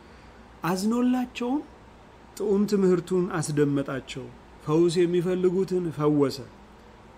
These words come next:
ተርበው ሲያያቸው አምስት እንጀራና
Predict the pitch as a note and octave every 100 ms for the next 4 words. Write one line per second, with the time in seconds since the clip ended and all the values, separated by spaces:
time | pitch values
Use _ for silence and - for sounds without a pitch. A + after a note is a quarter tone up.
0 | - - C#3 D3 D3+ E3 D#3+ D#3+ D3+ C#3+
1 | C#3+ - E3+ G3 - - - - - D3
2 | E3+ F#3 - E3+ E3 D#3+ D3+ D3 D3+